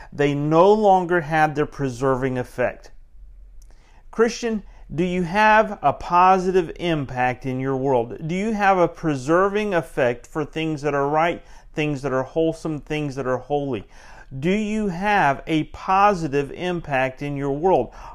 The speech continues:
Are you making a positive impact every day? "Ye are the salt of the earth. But if the salt have lost its savor, wherewith shall it be salted?"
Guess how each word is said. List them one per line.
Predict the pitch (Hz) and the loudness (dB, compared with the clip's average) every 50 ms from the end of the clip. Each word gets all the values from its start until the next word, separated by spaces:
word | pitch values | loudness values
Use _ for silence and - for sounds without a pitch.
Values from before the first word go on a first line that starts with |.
| - | -6
Are | - - 175 180 190 | 0 4 4 4 4
you | 185 175 190 190 | 4 0 -4 -4
making | 190 185 185 190 202 226 220 - - 202 185 | -4 -4 -4 -4 -4 -4 -6 -8 -8 -4 -4
a | 170 | -4
positive | 156 - - 156 147 147 143 147 131 143 139 135 123 | -4 -4 -2 2 4 4 4 2 2 0 -2 0 0
impact | 135 135 139 135 - 147 143 143 143 135 - | -2 -2 -2 -4 -4 -2 0 0 0 -2 0
every | 156 151 147 160 165 160 | -2 -2 0 0 -2 0
day? | 156 165 156 143 123 110 - - - - - - - | 2 2 2 2 2 0 -4 -8 -16 -20 -20 -16 -12
"Ye | - 143 156 175 185 196 208 214 - | -6 -4 -2 0 0 0 -2 -4 -2
are | - 175 170 156 147 143 139 143 156 156 - - - - | 2 4 6 6 8 8 6 6 4 0 -6 -14 -16 -2
the | 131 147 143 135 | 2 2 2 2
salt | - - - 147 131 135 131 - 143 | 0 0 2 4 4 4 2 0 -4
of | 135 127 | -6 -4
the | 120 139 143 | -4 -2 0
earth. | 151 139 127 117 113 - - - - - - | 2 2 2 0 -2 -6 -12 -18 -18 -8 2
But | 151 156 165 | 4 4 4
if | 165 160 | 4 2
the | - 170 | 0 -2
salt | 156 - - 214 220 220 208 202 | -4 0 4 4 4 4 4 2
have | 190 190 185 175 151 | 4 4 4 4 4
lost | 160 165 165 160 165 160 - - | 4 4 6 6 4 2 -2 -10
its | 135 - | -12 -12
savor, | - - 202 190 202 196 147 143 147 | -6 -4 -4 -2 -2 -4 -2 -2 -4
wherewith | 147 147 165 180 196 196 185 160 160 160 | -2 0 0 0 2 2 2 2 0 -2
shall | 156 - - 139 131 139 135 | -2 0 0 2 2 2 0
it | - | -2
be | 185 190 | -6 -8
salted?" | - - 202 226 240 220 185 143 113 | -4 -2 2 2 2 2 2 -2 -4